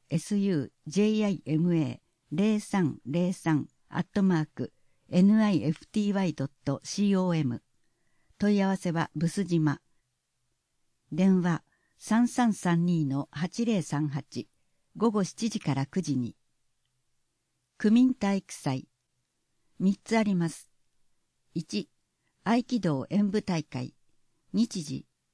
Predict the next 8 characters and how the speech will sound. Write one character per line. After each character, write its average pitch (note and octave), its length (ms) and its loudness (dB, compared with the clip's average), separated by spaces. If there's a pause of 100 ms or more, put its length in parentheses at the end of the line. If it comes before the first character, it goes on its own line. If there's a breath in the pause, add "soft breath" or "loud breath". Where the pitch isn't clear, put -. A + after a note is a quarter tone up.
十 G#3+ 220 0
月 A3 240 -4
二 A3 180 2
十 D#3 160 -2
八 C#3+ 280 -4
日 D3 520 -2
日 E3 380 -2
曜、 C3+ 260 -4